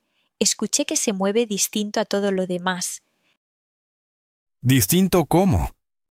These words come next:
Speaker 1: No toca el suelo de la misma manera, como si controlara la gravedad.
Speaker 2: Eso suena imposible.
Speaker 1: Por eso todos quieren verlo.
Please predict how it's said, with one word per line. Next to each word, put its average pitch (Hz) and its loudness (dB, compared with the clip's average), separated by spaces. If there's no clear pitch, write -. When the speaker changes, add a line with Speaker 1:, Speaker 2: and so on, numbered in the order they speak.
Speaker 1:
No 190 0
toca - 0
el 214 0
suelo 214 0
de 220 -2
la 185 -4
misma 202 -4
manera, 190 -4
como 185 -2
si - -4
controlara 196 -2
la 226 -2
gravedad. 196 -2
Speaker 2:
Eso 147 2
suena 139 4
imposible. 98 2
Speaker 1:
Por 190 -2
eso 254 -2
todos - -6
quieren 185 -8
verlo. 175 -6